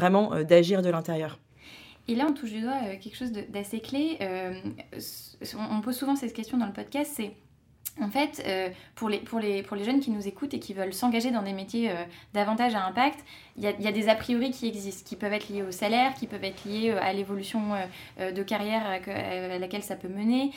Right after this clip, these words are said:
Speaker 2: qui peuvent être liés à la culture d'entreprise, au type de management qu'ils vont rencontrer, à la taille aussi des structures qui vont les accueillir. Et, et c'est des freins qui peuvent, euh, qui peuvent empêcher de se mettre en mouvement.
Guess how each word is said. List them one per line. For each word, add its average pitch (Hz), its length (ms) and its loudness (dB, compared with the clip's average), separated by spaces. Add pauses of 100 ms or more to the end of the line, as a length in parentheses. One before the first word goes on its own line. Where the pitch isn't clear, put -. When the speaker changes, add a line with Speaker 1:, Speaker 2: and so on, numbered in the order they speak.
(160)
Speaker 2:
qui - 100 -16
peuvent 214 160 -4
être 208 160 -4
liés 220 120 2
à 202 40 2
la 190 80 0
culture 196 300 -8
d'entreprise, 240 560 -4
au 220 40 0
type 220 160 -8
de 214 80 -2
management 202 460 -2
qu'ils 196 140 -14
vont 180 60 -10
rencontrer, 220 480 -4 (260)
à 196 80 4
la 196 100 4
taille 269 300 6
aussi 220 180 -2
des 208 80 -4
structures 208 380 -10
qui 202 100 -8
vont 185 100 -8
les 185 140 -8
accueillir. 214 300 -2 (640)
Et, 220 300 4
et 220 40 2
c'est 226 140 -2
des 226 160 4
freins 294 260 4
qui 302 140 2
peuvent, 233 260 2
euh, 202 180 2
qui 202 160 -6
peuvent 233 420 2
empêcher 254 360 4
de 277 60 -10
se - 80 -2
mettre 214 260 0
en 214 40 0
mouvement. 214 420 2